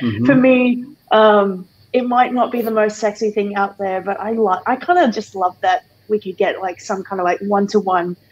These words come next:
Speaker 2: um, yeah, <laughs> kind of value from that. How about
Speaker 1: Yeah,
Speaker 2: you,
Speaker 1: for sure.
Speaker 2: Saito?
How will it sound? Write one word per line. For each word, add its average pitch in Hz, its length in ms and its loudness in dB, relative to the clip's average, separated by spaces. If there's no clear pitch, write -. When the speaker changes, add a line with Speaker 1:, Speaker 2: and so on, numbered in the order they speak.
Speaker 2:
um, 185 460 2
yeah, 196 480 -2
<laughs> - 40 -20
kind - 240 -8
of 294 100 2
value 190 320 4
from 190 200 -12
that. 170 220 -12
How 311 120 2
about 320 120 6
Speaker 1:
Yeah, 285 60 0
Speaker 2:
you, 330 80 6
Speaker 1:
for - 60 -4
sure. 277 100 2
Speaker 2:
Saito? 415 120 -12